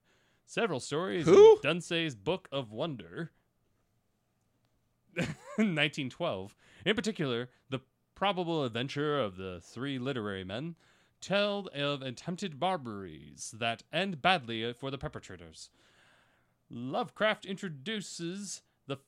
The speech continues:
Speaker 1: fictitious New England town of Kingsport in the story. Oh, yeah, 'cause Kingsport shows up a lot. This is where really, like, King got a
Speaker 2: Oh.
Speaker 1: lot of his influence from Lovecraft. So did, um, <clears throat> John Carpenter and stuff like that. Like,
Speaker 2: Oh, cool.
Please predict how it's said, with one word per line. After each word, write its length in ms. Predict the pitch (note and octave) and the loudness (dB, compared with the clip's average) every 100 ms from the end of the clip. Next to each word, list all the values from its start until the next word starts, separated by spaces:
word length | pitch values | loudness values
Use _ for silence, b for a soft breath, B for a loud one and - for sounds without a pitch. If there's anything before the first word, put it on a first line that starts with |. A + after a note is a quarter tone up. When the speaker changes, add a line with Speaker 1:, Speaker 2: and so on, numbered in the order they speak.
| - | -8
Speaker 1:
fictitious 720 | F3 _ - G#3 - F#3 - | -8 _ -8 -6 -4 -6 -4
New 240 | D#3+ D#3+ | -4 -4
England 380 | D#3 D#3+ D#3 D#3+ | -4 -6 -6 -6
town 280 | B2+ C#3+ D#3 | -4 -4 -4
of 140 | C#3 | -8
Kingsport 460 | - D4+ D4 C#3 F#2 | -6 -6 -4 -8 -8
in 120 | F#2 | -12
the 80 | F2+ | -16
story. 340 | - G#2 E2 G2 | -16 -14 -16 -8
Oh, 60 | C#3+ | -2
yeah, 120 | D#3 | -2
'cause 180 | C3 B2+ | -2 -8
Kingsport 360 | D#3+ C#3+ C3+ - | -8 -10 -10 -10
shows 180 | A2+ G2+ | -8 -10
up 100 | F#2+ | -10
a 40 | |
lot. 260 | F#2+ F2+ - | -8 -8 -8
This 180 | D#3+ | -8
is 100 | G#3+ | -6
where 160 | F#3+ G#3 | -2 0
really, 360 | D#3 D#3+ D#3 - _ | 0 -2 -2 -6 _
like, 220 | D#3+ D3 _ - | -2 -2 _ -6
King 260 | - F#3 G#3 | 0 2 4
got 100 | - | 4
a 40 | |
Speaker 2:
Oh. 60 | - | 4
Speaker 1:
lot 180 | C#3+ | 4
of 80 | D3+ | 2
his 360 | E3 D#3+ C3+ - _ | 0 -2 -4 -12 _
influence 460 | A#2+ B2+ B2+ C3+ C3 | -8 -8 -4 -6 -6
from 240 | - G#2 - - | -8 -12 -12 -12
Lovecraft. 500 | A#2 A2 - E2 - | -4 -4 -4 -14 -14
So 280 | - C3+ C#3 | -10 -4 -4
did, 320 | D3 D3 C#3 | -2 -2 -2
um, 380 | B2 A2 G2+ G2 - _ _ _ _ _ - | -2 -4 -6 -10 -20 _ _ _ _ _ -14
<clears throat> 320 | F3 E3 - - | -10 -10 -10 -8
John 180 | C#3+ B2+ | -6 -4
Carpenter 420 | B2 A2+ F#2+ F2+ | -6 -6 -8 -12
and 120 | F2 | -12
stuff 180 | - - | -16 -18
like 120 | F#2 | -18
that. 180 | - E2+ - | -18 -18 -14
Like, 160 | G2 | -8
Speaker 2:
Oh, 120 | D#3 C#3+ | -4 -2
cool. 240 | D#3+ G2 | -2 -6